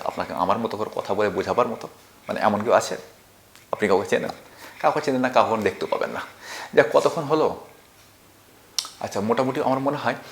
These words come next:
আহ, বিশ পঁচিশ মিনিট মতো হয়ে গেছে। আমাকে এবার কাহিনী শেষ করতে হবে।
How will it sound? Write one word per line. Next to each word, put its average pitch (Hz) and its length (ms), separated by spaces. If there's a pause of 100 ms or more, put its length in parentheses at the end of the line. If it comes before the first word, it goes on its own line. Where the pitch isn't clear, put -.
(260)
আহ, 80 160
বিশ 98 300 (120)
পঁচিশ 127 300
মিনিট 127 200
মতো 123 140
হয়ে 104 200
গেছে। 78 220 (380)
আমাকে 107 200
এবার 104 160
কাহিনী 107 200
শেষ - 180
করতে - 220
হবে। 80 180